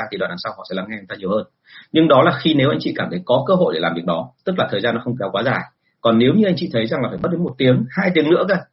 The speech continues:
thì người ta mới nói chuyện được với anh chị, thì cái điều tốt nhất anh chị nên làm là đi. Và đôi khi thái độ dứt khoát đấy của anh chị để cho người ta nghe một cái tín hiệu rằng là hiện tại bên tôi cũng rất là đông khách và chúng tôi không thể nào mà dành thời gian để mà cứ suốt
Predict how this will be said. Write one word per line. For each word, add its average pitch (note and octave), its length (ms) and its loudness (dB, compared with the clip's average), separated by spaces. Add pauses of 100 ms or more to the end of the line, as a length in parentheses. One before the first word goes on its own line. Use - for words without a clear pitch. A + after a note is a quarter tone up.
(220)
thì B2 100 2
người A2 120 -2
ta C3+ 60 -4
mới B2+ 120 -2
nói A#2 140 -2
chuyện - 120 -4
được G2 120 -8
với G#2 80 -4
anh A#2 120 -6
chị, C3 200 -6 (340)
thì G#2 320 0
cái A#2 80 2
điều C#3 160 4
tốt E3+ 120 2
nhất B3+ 160 2
anh C3 120 -6
chị A#2+ 80 -4
nên A#2 140 0
làm F#2+ 260 -2
là F2+ 280 -4 (680)
đi. G#2+ 200 -4 (440)
Và B2+ 100 4
đôi D#3 140 6
khi F3 120 0
thái C#3 100 0
độ D3+ 120 0
dứt F#3 180 -2
khoát G3+ 140 -2
đấy C#3 120 -2
của A#2 80 -2
anh G#2+ 120 0
chị C3 260 -6
để A2 120 -2 (100)
cho B2 140 0
người A#2 260 0 (100)
ta B2 140 0 (100)
nghe D3 240 2
một C3 140 0
cái A#2 100 -8
tín A#2+ 120 0
hiệu - 160 4 (720)
rằng G#2+ 320 0
là F#2+ 340 0 (500)
hiện C#3 120 0
tại B2 120 0
bên B2+ 120 0
tôi C3 100 0
cũng B2+ 100 -4
rất E3 100 0
là D3 60 -2
đông A#2 160 0
khách D#3+ 160 -2 (160)
và F#2 200 -2
chúng A2 80 -12
tôi A#2+ 160 0
không C3+ 200 -2
thể - 60 -4
nào F2+ 200 -2
mà F2+ 60 -6
dành F#2 180 -4
thời F#2 100 -4
gian A2 140 -6 (100)
để F2 140 -8
mà E2 200 -18
cứ D3+ 140 -6
suốt A3 80 0